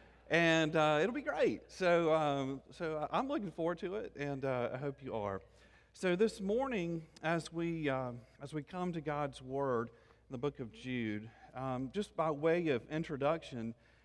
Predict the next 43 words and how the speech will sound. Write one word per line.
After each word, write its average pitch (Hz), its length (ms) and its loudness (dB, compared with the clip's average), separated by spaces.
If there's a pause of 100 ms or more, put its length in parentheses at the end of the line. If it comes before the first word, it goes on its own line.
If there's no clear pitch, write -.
(100)
I, 143 480 0
uh, 120 260 0
have 143 200 -6
been 135 300 -6
reading 220 420 -2
a 131 80 0
book, 120 640 0 (320)
and 139 500 -2 (520)
that 170 120 2
will 170 140 0
come 185 280 -2
to 165 360 0
a 135 140 0 (120)
surprise 175 580 -2
for 135 380 0
most 226 380 0
of 127 120 -4
you 120 220 -2
because 160 400 -4
you 185 80 -6
know 180 160 0
that 160 80 0
I'm 147 220 -4
not 156 180 -2
a 143 60 -4
big 151 200 -4
book 196 200 0
reader, 90 320 -6
right? 139 260 -2 (400)
So 160 460 4
it's, 160 200 0
it's, 151 220 -2 (100)
it's 156 160 -2
not 175 160 -2
my 165 140 0
thing, 180 460 -4
but 247 260 2
I 156 80 -6
saw 240 400 -4
this 151 380 0
on 160 240 -2
the 139 80 0
shelf, 165 500 -2